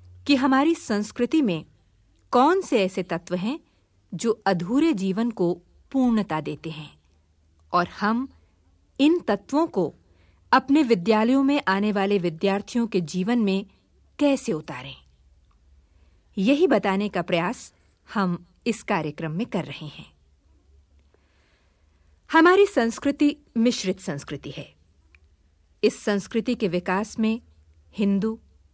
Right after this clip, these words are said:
मुसलमान, सिख, ईसाई, पारसी आदि सभी धर्म के मानने वालों का योगदान है। इसलिए इसकी विशेषताओं को समझने के लिए कुछ महत्वपूर्ण तत्वों पर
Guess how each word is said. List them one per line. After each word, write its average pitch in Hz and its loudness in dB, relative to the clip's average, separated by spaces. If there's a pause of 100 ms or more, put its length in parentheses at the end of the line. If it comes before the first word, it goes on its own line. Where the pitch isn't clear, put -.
(120)
मुसलमान, 190 0 (440)
सिख, - -2 (380)
ईसाई, 208 -2 (500)
पारसी 214 2
आदि 196 -2 (340)
सभी 262 2
धर्म 240 -2
के 220 -2
मानने 190 0
वालों 180 -2
का 294 -4
योगदान 175 -4
है। 147 -16 (1080)
इसलिए 311 4
इसकी 262 0
विशेषताओं 214 0
को - -2
समझने 185 -2
के 247 -2
लिए 151 -6 (600)
कुछ 330 2
महत्वपूर्ण 254 -2
तत्वों 262 -4
पर 185 -4